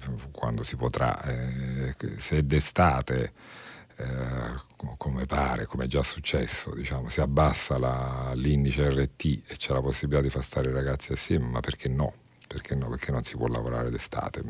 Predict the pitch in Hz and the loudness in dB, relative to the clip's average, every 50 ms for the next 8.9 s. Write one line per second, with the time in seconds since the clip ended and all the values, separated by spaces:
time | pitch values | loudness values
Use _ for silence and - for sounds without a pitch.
0 | - 62 65 64 64 64 65 65 64 64 60 58 60 62 62 62 - - - - | -4 -2 -2 -2 -2 -2 -4 -4 -4 -6 -6 -6 -6 -6 -6 -6 -6 -6 -6 -6
1 | - - - - - 76 - - - - - - - - - - - - - - | -4 -6 -4 -4 -6 -6 -6 -8 -14 -18 -12 -10 -10 -10 -10 -10 -12 -12 -14 -12
2 | - - 67 62 60 65 69 67 65 65 65 65 69 69 65 64 64 67 65 65 | -6 -4 -2 -2 0 0 2 0 0 0 2 2 2 2 2 0 0 0 0 0
3 | 64 64 67 65 64 62 64 - - 113 98 - - - - 60 62 62 69 73 | 0 0 0 -2 0 0 0 2 4 4 4 4 2 0 0 2 2 2 2 2
4 | 67 - - - - - - - - 65 71 76 76 71 65 62 - - 60 62 | 2 0 -2 -6 -6 -6 -4 -2 -2 0 2 2 2 2 2 0 -2 -4 -2 0
5 | 71 69 67 65 64 64 - - 78 78 90 95 92 - 107 104 104 - - - | 0 0 0 0 -2 -2 0 2 4 6 6 6 6 6 6 4 4 2 -4 -10
6 | - - - - - - - - - - - - - 113 117 113 - - _ _ | -8 -6 -6 -4 -4 -4 -4 -6 -6 -8 -8 0 4 6 6 6 6 2 _ _
7 | _ _ - 95 107 117 120 117 101 92 107 107 107 107 98 87 85 82 82 82 | _ _ 4 6 6 8 8 8 8 8 8 8 10 10 8 8 8 8 8 8
8 | 82 80 78 78 76 76 76 73 73 73 73 69 69 69 69 67 67 | 8 8 8 8 8 8 8 8 6 6 6 4 4 4 2 2 0